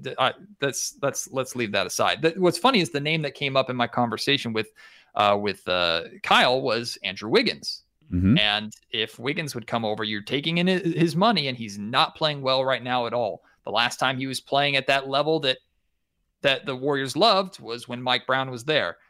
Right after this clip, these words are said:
Speaker 1: It's a risk, but can Mike Brown figure out how to get Jonathan Kuminga to be an impactful fourth, sometimes third option as the starting three on this Kings team?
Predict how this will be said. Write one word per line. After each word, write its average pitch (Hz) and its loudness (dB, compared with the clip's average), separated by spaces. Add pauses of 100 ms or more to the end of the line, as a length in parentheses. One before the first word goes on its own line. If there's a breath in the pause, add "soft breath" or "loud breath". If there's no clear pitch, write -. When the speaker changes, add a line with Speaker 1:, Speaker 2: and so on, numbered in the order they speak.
(360 soft breath)
Speaker 1:
It's - -4
a 190 2
risk, 269 4 (220)
but 151 0
can 139 -4
Mike 147 -4
Brown 127 -2
figure 127 -6
out 117 0
how 117 -2
to 123 -4
get 117 -8
Jonathan 120 -8
Kuminga 110 -6
to - -14
be 107 -4
an 104 -4
impactful 107 -4
fourth, - -6 (380)
sometimes 127 -4
third 120 -4
option 101 0 (380)
as 113 0
the 127 -6
starting 113 0
three 101 -6 (320)
on 110 2
this 107 -2
Kings 101 -2
team? 85 -8